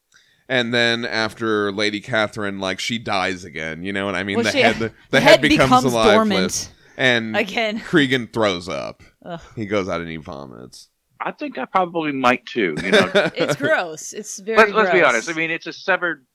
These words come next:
Speaker 2: Yeah.
Speaker 3: corpse head just talking.
Speaker 1: Yeah.
Speaker 2: What's interesting here, the Arun guy, he's, he's,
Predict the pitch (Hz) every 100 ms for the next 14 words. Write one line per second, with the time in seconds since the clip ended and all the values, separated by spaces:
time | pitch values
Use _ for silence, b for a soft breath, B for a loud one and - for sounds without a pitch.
0 | _ - 170 156 135 143 - 151 131 -
1 | - 135 131 117 95 - 113 104 - -
2 | - 104 - 90 87 85 117 101 95 87
3 | 107 220 240 320 320 - 285 254 247 214
4 | 208 190 180 196 208 185 180 175 175 165
5 | 156 - 175 -